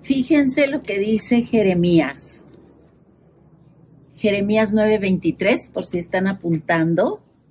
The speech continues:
<clears throat> "Mas alábese en esto el que se hubiere de alabar".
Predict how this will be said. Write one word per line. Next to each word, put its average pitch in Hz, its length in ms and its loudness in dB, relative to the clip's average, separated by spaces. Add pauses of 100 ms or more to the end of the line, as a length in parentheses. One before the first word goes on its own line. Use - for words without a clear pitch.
(280)
<clears throat> - 40 4 (3250)
"Mas 233 400 6
alábese 320 1120 2
en 202 320 0
esto 247 960 2 (560)
el 220 260 4
que 214 140 4
se 208 220 -2
hubiere 220 440 4
de 214 140 4
alabar". 160 560 0